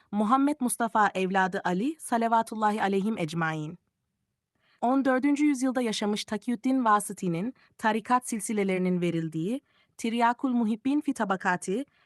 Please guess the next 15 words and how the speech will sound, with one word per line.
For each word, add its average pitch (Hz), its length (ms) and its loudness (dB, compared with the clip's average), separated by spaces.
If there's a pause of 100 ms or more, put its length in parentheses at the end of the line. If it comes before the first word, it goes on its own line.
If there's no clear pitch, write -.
Hırkatil 233 560 0
Meşayihil 220 640 0
Arifin 190 420 0
adlı 175 260 -2
eserde 170 580 -4 (480)
Hacı 240 360 0
Bektaşi 240 500 2
Veli'nin 196 500 2
tarikat 208 540 -2
silsilesi 190 480 -4
verilerek 175 560 -4 (220)
Seyyid 214 440 -2
olduğu 160 340 -2
ifade 160 400 -2
edilmiştir. 156 640 -10